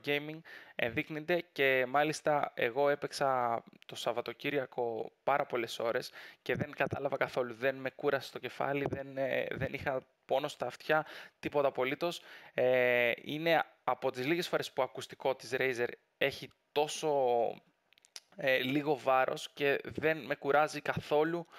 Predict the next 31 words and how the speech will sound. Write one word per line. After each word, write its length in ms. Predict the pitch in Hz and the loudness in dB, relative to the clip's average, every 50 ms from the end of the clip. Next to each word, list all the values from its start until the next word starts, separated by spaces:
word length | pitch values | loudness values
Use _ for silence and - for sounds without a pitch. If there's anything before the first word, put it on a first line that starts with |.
| - - _ | -20 -18 _
μετά 220 | - 131 - 156 | -6 -2 0 2
από 160 | 151 151 147 | 2 0 0
πάρα 240 | - - 147 147 143 | 0 2 2 2 2
πολλές 280 | - 135 135 139 - - | 0 -2 -2 -2 -2 -2
ώρες 220 | 135 127 131 117 117 | -4 -4 -4 -4 -2
gaming. 300 | - 127 117 113 117 117 117 | -2 -2 -2 -2 -6 -10 -8
Οπότε 320 | - - - - 147 - 143 | -6 -6 -4 -4 -4 -6 -4
σίγουρα 420 | - - - 156 147 143 147 131 | -6 -6 -6 -4 -2 0 2 2
ένα 120 | 135 135 | 2 2
μεγάλο 220 | 131 120 135 135 131 | 2 2 0 0 0
θετικό 460 | - 139 120 107 - - 143 135 135 | -2 -6 -8 -6 -4 -2 0 0 0
είναι 200 | 135 127 131 127 | 0 -2 -4 -4
το 140 | - 123 113 | -4 -2 0
βάρος 320 | 117 131 139 143 151 - | 2 4 4 4 2 -2
τους, 160 | - 170 - - | -6 -10 -6 -4
όπως 240 | - 131 - - - | -4 -4 -4 -6 -6
και 100 | - 160 | -6 -6
το 100 | - 156 | -4 -2
διαφημίζουν 480 | - 139 - - 135 131 127 131 135 | -2 -2 -4 -6 -10 -12 -12 -10 -12
φυσικά 280 | - - - - 147 135 | -12 -12 -4 -2 0 2
οι 60 | 131 | 2
άνθρωποι. 360 | 131 131 - 151 - 180 165 - - - - - _ _ | 2 0 -2 -4 -6 -6 -6 -6 -10 -18 -18 -20 _ _
Τα 120 | - - | 2 2
Razer 180 | 135 147 143 147 - - | 4 4 2 0 0 2
Kraken 280 | 151 147 - 147 143 | 0 0 0 2 2
X 120 | 151 151 - - - - - - - - - - - | 2 2 2 0 -6 -12 -14 -20 -20 -20 -20 -18 -12
σχεδιάστηκαν 680 | - - - 135 - 143 147 - - - - - - | -8 -4 -4 0 2 2 2 2 0 -4 -4 -4 -4
με 360 | 95 92 90 92 90 - - - | -2 -2 0 2 2 0 0 -2
γνώμονα 460 | 127 123 123 123 117 120 110 104 104 | 0 0 0 2 2 0 -2 -2 -2
το 120 | - 117 | -2 0
βάρος, 380 | 113 131 131 139 156 175 170 - | 2 4 4 4 2 0 -2 -6